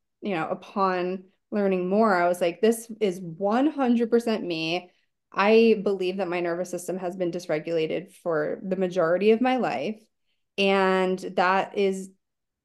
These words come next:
definitely, you know, one of my root causes, the other being pelvic floor dysfunction.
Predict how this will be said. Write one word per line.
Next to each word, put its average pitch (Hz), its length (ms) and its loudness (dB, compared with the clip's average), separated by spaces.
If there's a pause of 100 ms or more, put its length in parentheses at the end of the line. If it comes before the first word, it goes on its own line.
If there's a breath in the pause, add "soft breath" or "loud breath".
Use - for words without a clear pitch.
definitely, 175 1160 0
you 202 100 -4
know, 185 140 0
one 180 240 -2
of 180 160 -4
my 185 640 -4
root 190 320 -2
causes, - 540 0
the 185 140 0
other 185 200 0
being 170 280 -6
pelvic - 400 -8
floor 269 160 2
dysfunction. - 720 -8